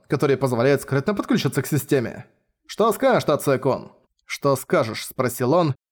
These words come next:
хотя даже малейшей вероятности ответа не было.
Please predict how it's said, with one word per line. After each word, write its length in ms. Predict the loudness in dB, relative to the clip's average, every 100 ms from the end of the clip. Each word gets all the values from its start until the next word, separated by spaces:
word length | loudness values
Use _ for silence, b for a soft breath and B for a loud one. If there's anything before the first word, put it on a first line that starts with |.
| _
хотя 240 | -6 -2 0
даже 240 | 0 2
малейшей 440 | 2 4 2 2 -2
вероятности 560 | 2 2 2 0 0
ответа 320 | -2 0 0
не 120 | 0 2
было. 460 | 4 4 2 0